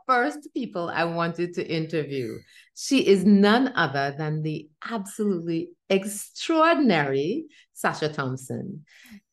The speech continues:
Currently, she is the C E O and co-founder of the customer experience company Limited, a company she started in twenty eighteen based on her passion for and understanding of the importance of customer experience as a key differentiator and growth driver for business.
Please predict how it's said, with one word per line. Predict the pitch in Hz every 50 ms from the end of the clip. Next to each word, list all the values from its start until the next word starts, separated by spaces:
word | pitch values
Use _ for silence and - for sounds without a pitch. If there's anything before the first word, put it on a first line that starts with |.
| _ _
Currently, | - 339 381 480 494 415 - 202 170 151 147 147 165 214 - - - _
she | - - - 233 226
is | - - 180 175 175 170 170 -
the | 175 170 160 160 160 160 165
C | 160 - 277 269 262 262 254
E | 240
O | 233 240 -
and | - 160 170 180 -
co-founder | 202 185 - - 180 160 156 151 151 156
of | 151 147 151
the | 160
customer | 156 196 170 - - 170 165
experience | 156 - - - 214 180 165 175 175
company | - 185 156 151 160 160
Limited, | 156 175 185 190 185 196 208 190
a | 180
company | - 175 151 131 160 160 165
she | 165 - 185
started | - - 170 135 131 165 160
in | 156 151 156 151
twenty | - 180 151 151 175 - - - 143
eighteen | 143 143 - - 196 185 196 220 233 208
based | - 160 160 160 -
on | 160 160
her | 170 170 151 - - _
passion | - 185 180 - - - 165 160 165 175 185 190 202 202 -
for | - - 185 147 139 139 139 135 -
and | 156 147 -
understanding | 160 151 143 147 147 147 - 160 139 135 135 135 139 143 143 147 - _ - - _ _ -
of | 160 151
the | 156 165
importance | 165 - - - 285 254 160 226 214 220 220
of | 208 202 -
customer | 190 165 - - 160 156
experience | 151 151 - - 170 156 156 151
as | 160 151
a | 156 156
key | 156 - - - 233 233 233 196
differentiator | 196 165 - - 151 135 135 135 135 147 139 131 135 156
and | 147 143 143 135
growth | - 147 151 151 151 151 -
driver | 160 156 127 117 117 127 135 135
for | 135 143
business. | 147 151 139 - 151 165 226 320 311 -